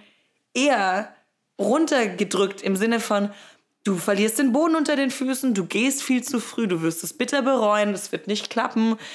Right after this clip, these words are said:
als ob du jetzt schon im T V Fuß fassen kannst, was glaubst du, wer du bist? Dich wird man hier im Radio sofort vergessen, also du bist austauschbar.“ Es war in jede Richtung echt unangenehm, aber ich dachte mir so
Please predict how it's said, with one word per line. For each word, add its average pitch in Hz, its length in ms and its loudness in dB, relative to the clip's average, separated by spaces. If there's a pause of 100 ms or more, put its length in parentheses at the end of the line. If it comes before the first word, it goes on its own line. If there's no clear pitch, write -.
(180)
als 190 240 -2
ob 185 160 0
du 262 120 4
jetzt 311 160 2
schon 285 120 2
im 262 100 2
T 254 120 2
V 226 240 0
Fuß 240 260 0
fassen 208 340 -2
kannst, 190 380 -2
was - 140 -4
glaubst 185 260 0
du, 185 80 -2
wer 175 80 4
du 190 120 0
bist? 262 420 0 (580)
Dich 196 140 0
wird 247 160 0
man 233 80 4
hier 233 140 4
im 214 80 2
Radio 208 280 2
sofort 196 380 0
vergessen, 214 640 0 (300)
also 208 280 2
du 196 140 0
bist 214 240 0
austauschbar.“ 247 560 0
Es - 180 -2
war 254 280 0 (520)
in 226 160 2
jede 294 300 4
Richtung 277 320 0
echt 220 220 -2
unangenehm, 247 720 2 (300)
aber 214 140 0
ich 220 80 0
dachte 254 220 -2
mir 262 100 2
so 247 240 2